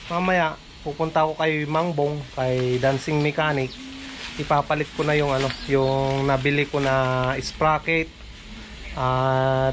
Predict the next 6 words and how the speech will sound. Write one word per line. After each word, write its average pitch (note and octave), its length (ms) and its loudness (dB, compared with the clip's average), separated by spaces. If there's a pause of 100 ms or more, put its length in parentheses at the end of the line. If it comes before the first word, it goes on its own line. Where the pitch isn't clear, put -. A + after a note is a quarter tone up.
kadena D3 560 0 (240)
para B2 240 2
kay C3 160 2 (160)
Mia. C#3+ 320 2 (880)
So, C#3 240 0
ito. C#3 320 0